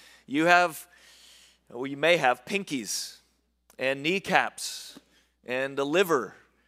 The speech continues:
and, uh, a couple kidneys, or at least one. And you have, you have all kinds of body parts, and those different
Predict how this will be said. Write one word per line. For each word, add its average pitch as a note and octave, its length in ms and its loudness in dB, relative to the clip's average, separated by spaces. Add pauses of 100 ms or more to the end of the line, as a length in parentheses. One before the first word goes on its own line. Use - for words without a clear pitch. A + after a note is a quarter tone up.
(360)
and, C#3 460 -2
uh, C#3 520 4
a C3+ 80 -2
couple F3 300 -2
kidneys, F3+ 560 2
or A#2+ 180 -2
at B2+ 80 -6
least D#3 260 -4
one. D#3+ 560 2
And C3 380 -4 (260)
you C3+ 140 0
have, D#3+ 320 2 (400)
you D3+ 220 -2
have E3+ 400 4
all G3 160 8
kinds G#3+ 340 0
of G#3+ 120 -6
body F3 260 6
parts, C#3+ 640 -2 (340)
and D#3 240 -2
those E3+ 240 0
different G#3+ 460 2